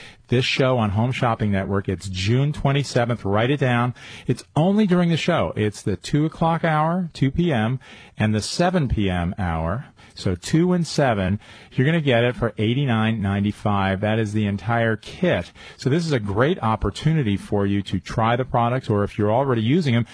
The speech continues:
to save a, uh, a huge amount of money. Uh, so, but it's only during the show, so they're not gonna do it beforehand.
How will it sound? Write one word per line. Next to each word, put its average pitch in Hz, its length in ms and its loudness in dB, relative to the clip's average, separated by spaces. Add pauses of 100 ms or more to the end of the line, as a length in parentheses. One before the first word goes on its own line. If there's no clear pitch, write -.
(260)
to - 100 -2
save 131 340 2
a, 117 400 0
uh, 107 240 -2
a 135 40 0
huge 226 240 0
amount 160 260 0
of 120 60 2
money. 120 420 2 (480)
Uh, 107 260 0
so, 127 500 -2
but 131 100 -4
it's 123 220 -6
only 180 260 2
during 139 400 0
the 127 80 0
show, 120 460 0
so 110 200 -2
they're 107 80 0
not 127 160 0
gonna 123 140 0
do 113 160 2
it 104 80 -2
beforehand. 180 840 0